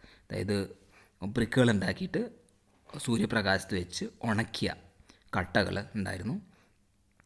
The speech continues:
സൺ ഡ്രൈഡ് ബ്രിക്ക് വാൾസ്, അതുകൊണ്ട്, അതുകൾ, അതുകൊണ്ടുണ്ടാക്കിയ വാൾസ് ഉണ്ടായിരുന്നു, കണ്ടായിരുന്നു. സൺ ഡ്രൈഡ് മഡ് റൂഫ്സ്, ഓ, ഓ, മുകളിലെ റൂഫ് മണ്ണ് കൊണ്ടുണ്ടായിരുന്നു, അത് സൺ ഡ്രൈഡ്,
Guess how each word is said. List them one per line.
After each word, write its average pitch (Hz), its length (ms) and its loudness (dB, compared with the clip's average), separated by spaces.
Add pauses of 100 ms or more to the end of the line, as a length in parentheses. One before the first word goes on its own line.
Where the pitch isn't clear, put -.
(160)
സൺ 113 360 4
ഡ്രൈഡ് 107 220 4
ബ്രിക്ക് 95 460 -4
വാൾസ്, 95 400 0
അതുകൊണ്ട്, 98 380 0 (120)
അതുകൾ, 101 420 0 (100)
അതുകൊണ്ടുണ്ടാക്കിയ 92 1000 -2 (200)
വാൾസ് 95 440 0
ഉണ്ടായിരുന്നു, 95 480 -8
കണ്ടായിരുന്നു. 95 440 -6 (480)
സൺ 120 300 6
ഡ്രൈഡ് 117 460 6
മഡ് 107 380 2
റൂഫ്സ്, 107 460 0 (600)
ഓ, 90 220 -4
ഓ, 107 140 2
മുകളിലെ 104 420 4
റൂഫ് 107 420 2 (200)
മണ്ണ് 110 420 2
കൊണ്ടുണ്ടായിരുന്നു, 120 680 4 (160)
അത് 113 220 2
സൺ 110 360 2
ഡ്രൈഡ്, 95 400 0